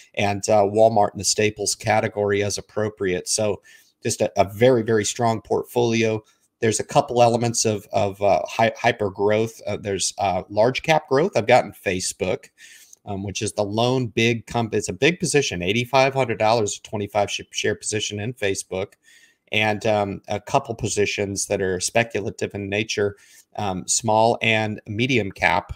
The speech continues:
companies, uh, as appropriate. SoFi, uh, being the one in the financials category, down big. I knew it would, um, with the, we're gonna just continue to hold that, monitor it. It, it'll be fine long term. We're just taking some short term pain right now.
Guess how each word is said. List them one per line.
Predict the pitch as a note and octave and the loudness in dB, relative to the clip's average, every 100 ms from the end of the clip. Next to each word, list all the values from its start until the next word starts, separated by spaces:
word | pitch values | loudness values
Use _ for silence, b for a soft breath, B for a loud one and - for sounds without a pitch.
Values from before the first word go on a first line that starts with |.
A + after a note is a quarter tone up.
| _ - | _ -10
companies, | G#2+ - G2 G2 A2 - - | -8 -6 -6 -6 -6 -8 -8
uh, | G#2+ - | -8 -2
as | A2+ A#2+ | -2 -2
appropriate. | - G2 F#2+ G#2 A2+ - | -4 -4 -4 -2 -2 -2
SoFi, | - C3 D3 A2+ G#2+ B2 C#3 b b b b | 0 0 2 4 4 4 0 b b b b
uh, | - G2+ | -6 -2
being | A#2+ A#2 | 0 0
the | G#2+ | 0
one | G#2 A#2 | -2 -2
in | A2+ | -2
the | G#2 | -4
financials | G#2+ G#2+ A2+ - G#2 - | -4 -2 -2 -2 -6 -2
category, | G#2 G2+ G2 G#2+ G#2+ | 0 0 0 -2 -2
down | G2 G#2 A2+ A2+ G#2 G#2+ G2+ | 0 0 0 -2 -8 -12 0
big. | G#2 F#2 G#2+ | 2 2 0
I | G#2 | -2
knew | G#2 A2+ | -2 -2
it | G#2 | -2
would, | G2 F2+ F#2 G#2+ A2 G2 | -4 -6 -6 -10 -8 -6
um, | G2 G2 F#2+ | -6 -6 -10
with | G2+ | -10
the, | - F#2+ G2 B B B - | -6 -6 -8 B B B -8
we're | G#2 | -4
gonna | A2+ G2+ | -4 -4
just | - - | -4 -4
continue | - G#2+ C#3 C3+ | -4 -4 -2 -2
to | A#2+ | -2
hold | G#2 A2 G#2 | -2 -2 0
that, | G#2+ G#2 G2+ | 2 2 0
monitor | G2+ G2+ G2+ - G2+ | -4 -4 -4 -2 -2
it. | E2+ | -2
It, | G#2+ - | -4 -2
it'll | A#2 | -2
be | A#2 A2 | -2 -2
fine | A2 G#2 G#2 | -2 -4 -2
long | G#2 G#2 - | -4 -4 -8
term. | G2+ F#2 F#2+ | -8 -8 -8
We're | G2 | -8
just | G2 | -8
taking | - G2+ G2 | -4 -4 -4
some | - - | -10 -8
short | G#2+ G#2+ | -10 -8
term | - G2 | -8 -10
pain | F#2 A2 G2+ F#2+ F#2+ | -4 0 0 -2 -6
right | F#2+ G#2+ | -8 -4
now. | G#2 G2 | -4 -4